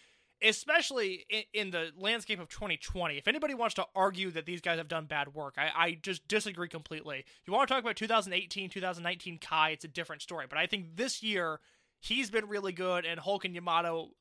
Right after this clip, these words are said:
obviously pull their weight. But it's still, it's, it's two and a half years of this now. I'm just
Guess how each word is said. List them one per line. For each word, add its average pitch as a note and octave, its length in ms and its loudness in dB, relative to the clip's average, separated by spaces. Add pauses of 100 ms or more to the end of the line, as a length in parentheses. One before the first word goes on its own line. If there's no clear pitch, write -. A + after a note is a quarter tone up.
obviously F3 460 6
pull E3 220 -6
their D3+ 160 -6
weight. D#3 360 0 (500)
But B3 280 10 (100)
it's G3+ 220 -6
still, G#3 420 -4
it's, - 420 -6
it's D#3+ 340 -12 (140)
two - 300 -6
and A#3+ 80 -2
a F3+ 40 -2
half G3 260 -6
years E3+ 560 0
of C#3+ 100 -6
this D3 220 -12
now. D3+ 140 -6
I'm E3 120 -4
just F3+ 180 -8